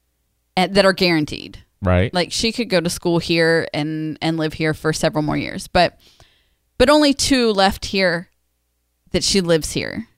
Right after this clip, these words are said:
Speaker 1: And I really didn't wanna miss one. I
Speaker 2: Yep.
Speaker 1: really didn't wanna miss one. And, um, so we made it possible, and, and we went to spend the weekend in New York with Megan for her birthday.
Speaker 2: Yep.
Speaker 1: I think we all had a good time.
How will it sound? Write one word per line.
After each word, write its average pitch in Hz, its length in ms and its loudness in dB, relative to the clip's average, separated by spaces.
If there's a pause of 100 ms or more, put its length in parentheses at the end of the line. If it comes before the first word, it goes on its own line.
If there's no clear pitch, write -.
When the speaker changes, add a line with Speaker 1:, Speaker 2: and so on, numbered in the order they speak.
(300)
Speaker 1:
And 262 140 -2
I 320 80 2
really 370 380 0
didn't 359 240 4
wanna 320 160 4
miss 254 360 0
one. 82 380 -6 (440)
I 190 100 2
Speaker 2:
Yep. 220 80 0
Speaker 1:
really 262 220 4
didn't 214 180 -2
wanna 175 160 2
miss 156 260 -2
one. 143 420 -6
And, 170 440 0
um, 165 400 0 (1300)
so 208 200 2
we 208 120 0
made 175 220 0
it 185 80 0
possible, 160 500 -2
and, 160 220 -4 (100)
and 170 160 0
we 165 80 0
went 160 220 -2
to 165 100 -16
spend 151 240 -8
the 147 60 -6
weekend 139 480 -10 (480)
in 170 140 -2
New 180 80 -2
York 147 300 -2
with 160 180 -4
Megan 127 360 -6 (680)
for 151 140 2
her 143 120 -2
birthday. - 500 -6 (460)
Speaker 2:
Yep. 101 220 0 (920)
Speaker 1:
I 214 100 4
think - 320 -6
we 233 160 4
all 220 140 6
had 170 160 2
a 156 60 -4
good 156 160 -6
time. 156 440 -8